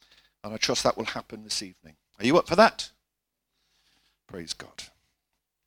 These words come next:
I want to read three verses to you. And I'm going to give my message a title, and some various things will go on the screen behind me. Um, if you're taking notes, if you're into all that, then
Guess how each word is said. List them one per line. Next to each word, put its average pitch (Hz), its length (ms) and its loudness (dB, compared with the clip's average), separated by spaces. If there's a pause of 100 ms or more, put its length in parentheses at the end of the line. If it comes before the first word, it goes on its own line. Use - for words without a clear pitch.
(340)
I 135 80 2
want 160 140 6
to 165 40 8
read 147 180 6
three 135 280 0
verses 120 480 2
to 127 180 -4
you. 143 220 0 (2250)
And 151 100 -2
I'm 175 40 4
going 208 100 6
to 208 60 4
give 180 160 4
my 175 100 6
message 165 300 4
a 160 80 4
title, 156 480 4
and 139 100 0
some 127 300 -4
various 139 360 4
things 135 240 -4
will 127 60 -18
go 135 220 -14
on 127 80 -16
the 123 40 -20
screen 131 360 2
behind 131 420 2
me. 120 240 0 (340)
Um, 107 460 -6
if - 60 -20
you're 110 80 -12
taking 120 400 -2
notes, 120 400 -2
if 95 100 -14
you're 110 140 0
into 120 240 -4
all 117 140 -6
that, 123 380 2
then 95 280 -4